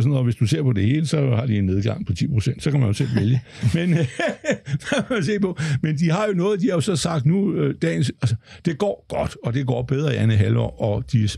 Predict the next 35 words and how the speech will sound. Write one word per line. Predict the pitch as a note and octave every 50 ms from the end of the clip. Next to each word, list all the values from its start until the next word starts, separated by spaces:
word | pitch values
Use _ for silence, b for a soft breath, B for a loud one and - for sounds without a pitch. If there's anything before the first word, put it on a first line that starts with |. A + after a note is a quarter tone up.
| - -
meget | G#2 A#2+ B2+
optimistiske | A#2 - - G2+ G#2 A2+ - - - G#2+ - - -
med | F#2+
næste | F#2 G2+ - - -
år. | - -
De | B2+ B2+ G2+
regner | G2 A#2 D3 D3 C3
jo | G#2+
med | G2 F2+ E2+ F2 B B B B B B B B B -
femten, | A2+ G#2 F#2 A#2 A2
tyve | - C3+ C#3 F3
procent | D#3 - B2+ C#3+ -
fremgang, | - C3+ G3+ A3 - - - -
og | D#3 A#2+ A#2+ - -
alt | - C#3 A#2+ G#3+
er | C3+
godt. | G2 G2+ A2 -
Jeg | D#2+ D3+ C3
har | C3+ - B2
jo | A#2+ B2+
et | A#2+
aktien, | A2+ F#2 G#2+ - - A#2+ A#2 A2 A2+
men, | A2 A2 A2+ B2+
øh, | A#2 G2 G2 - -
jeg | - - G#2
har | A2+
så | - - B2+
flere | - - B2 B2+ C3
G | A#2+ -
N, | G#2+ G#2+ A2 G#2 A#2
men | A#2+
det | B2+ E3+
er | F3
noget | D#3 C3 C3+
andet. | D#3 F3 F3